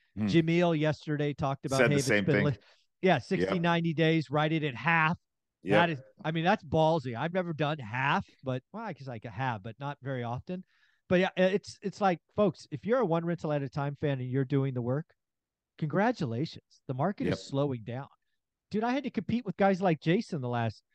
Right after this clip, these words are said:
Speaker 2: two or three years who got all the money in the world, relationships, live in the freaking city,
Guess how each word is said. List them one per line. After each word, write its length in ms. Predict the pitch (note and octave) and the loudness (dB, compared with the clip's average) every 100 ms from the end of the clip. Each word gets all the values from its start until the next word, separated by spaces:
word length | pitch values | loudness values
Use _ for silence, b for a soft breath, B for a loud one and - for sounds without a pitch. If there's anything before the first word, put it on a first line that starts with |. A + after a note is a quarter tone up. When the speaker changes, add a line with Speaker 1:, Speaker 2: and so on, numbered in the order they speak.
| _ _ _ | _ _ _
Speaker 2:
two 160 | - D3 | 2 4
or 60 | |
three 240 | C3 C3 B2+ | 4 2 4
years 240 | A#2+ G#2+ | 2 0
who 80 | D3+ | 0
got 160 | D#3 F3 | 4 4
all 80 | |
the 100 | F#3+ | 2
money 240 | G3+ F#3+ F#3 | 0 0 0
in 80 | E3+ | -2
the 80 | |
world, 340 | C#3+ C#3+ C#3+ C3 | 2 2 2 0
relationships, 720 | D3 D#3+ F3 F3+ - D3 B2 | -2 0 -2 -4 -6 -8 -6
live 400 | C3 E3 G#3+ G#3 E3 | 2 4 4 0 -4
in 140 | D3+ | -2
the 100 | C#3 - - | -2 -2 0
freaking 400 | F#3+ - C#3+ A#2+ | 0 2 -4 -4
city, 680 | - - G#3+ A3 A2+ B2 | -16 0 4 4 2 -2